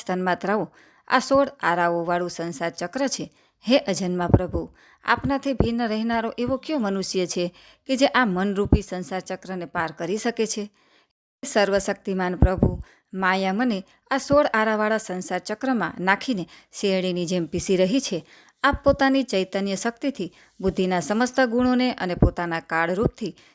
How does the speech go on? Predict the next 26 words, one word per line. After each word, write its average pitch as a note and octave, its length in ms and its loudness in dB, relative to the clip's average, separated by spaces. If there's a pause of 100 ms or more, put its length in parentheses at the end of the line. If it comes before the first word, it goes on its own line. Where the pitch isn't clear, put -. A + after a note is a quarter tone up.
સમસ્ત F#3+ 440 -2
સાધીઓ F3+ 500 2 (140)
અને C4+ 140 -2
સાધનોને A#3 560 2 (400)
પોતાને F3 360 0
આધીન F3+ 420 2
રાખો A#3 260 2
છો. - 160 -10 (420)
હું F#3+ 120 -4
આપના F3+ 340 2
શરણમાં F#3+ 520 -2
આવ્યો G3 220 -6
છું. - 220 -14 (340)
આપ C4+ 240 2
મને C#4 260 2
આ B3+ 160 0
બધાથી B3+ 500 0
બચાવી A3+ 380 2
લો F3 80 -4 (220)
અને F3 160 -4
પોતાના F3 440 2
સાનિધ્યમાં F3 640 -2
ખેંચી A3 340 -2
લો. F#3+ 140 2 (500)
હે C4+ 100 6
ભગવાન, F3+ 440 0